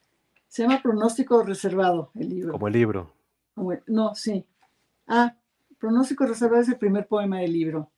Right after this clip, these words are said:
Speaker 1: Y dice, "La piel de mis sentimientos es tan frágil como el pétalo más delicado de la flora". Te digo, son muy cortitos
Speaker 2: Son
Speaker 1: todos.
Speaker 2: cortitos, sí.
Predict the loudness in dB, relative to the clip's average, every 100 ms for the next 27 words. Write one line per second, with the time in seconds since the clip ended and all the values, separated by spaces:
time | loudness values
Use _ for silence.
0 | -12 -8 -8 -4 -4 -4 -8 _ _ _
1 | _ _ _ _ _ _ _ -2 -2 2
2 | 4 6 6 4 4 4 2 -6 -2 0
3 | 0 -2 -4 -6 -8 -10 -12 -10 -6 -4
4 | -4 -4 -4 -4 -6 -10 -10 -12 _ _
5 | _ _ _ 0 2 4 4 4 2 2
6 | 2 2 0 0 0 0 -2 -4 -6 -6
7 | -6 -8 -12 _ _ _ _ _ _ _
8 | _ _ _ _ _ _ -14 -14 -14 _
9 | _ _ _ _ _ _ _ _ _ _
10 | -2 2 4 4 6 4 2 -4 -4 -8
11 | -10 -8 -6 -2 -4 -4 -8 -6 -8 -6
12 | -8